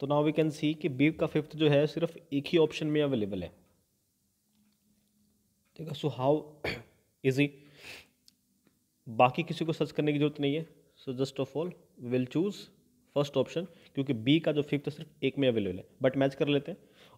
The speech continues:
oxytocin का थर्ड, अ, हेल्प करता है पाचुरेशन के टाइम में, यूट्राइन कॉन्ट्रैक्शन में, बी का फिफ्थ हो गया, सी का फर्स्ट vasopressin, जो कि आपका, अ, एडीएच की तरह, एडीएच इसका से-, सेकेंडरी नेम है,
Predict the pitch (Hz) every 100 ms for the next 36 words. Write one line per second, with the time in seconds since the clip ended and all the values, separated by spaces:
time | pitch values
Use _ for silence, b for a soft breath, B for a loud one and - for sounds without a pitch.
0 | - 127 160 147 147 160 170 165 _ _
1 | _ 135 - 135 165 - - _ B B
2 | B B - - 117 139 139 139 147 147
3 | 127 131 127 143 143 139 135 135 175 -
4 | _ _ _ _ _ 131 127 123 135 139
5 | 131 135 - 139 139 160 - _ _ b
6 | b b 107 131 135 139 143 139 147 135
7 | 139 147 - _ _ - - 135 147 143
8 | 143 147 - - 113 120 147 143 147 147
9 | 160 160 - _ _ _ 123 120 131 120
10 | - 127 127 - 123 - 123 120 143 143
11 | 151 143 147 131 139 143 135 139 - 127
12 | 117 110 127 131 143 147 139